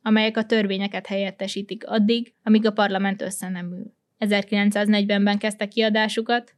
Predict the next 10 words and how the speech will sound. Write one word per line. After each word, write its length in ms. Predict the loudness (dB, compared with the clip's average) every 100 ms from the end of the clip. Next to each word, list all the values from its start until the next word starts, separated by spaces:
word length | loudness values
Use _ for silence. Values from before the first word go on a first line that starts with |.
| _
ezeket 400 | -2 0 2 2
végül 300 | 2 2 2
az 140 | 0 -2
új 160 | -4 -2
csehszlovák 500 | -2 -2 -4 -4 -2
parlament 560 | 0 4 4 4 0 -4
ezerkilencszáznegyvenhat 1300 | -2 0 0 0 0 0 2 4 4 2 -2 -2 0
márciusában 800 | 0 0 -6 -10 -8 -8 -8 -8
hagyta 300 | -10 -10 -10
jóvá. 440 | -10 -10 -12 -14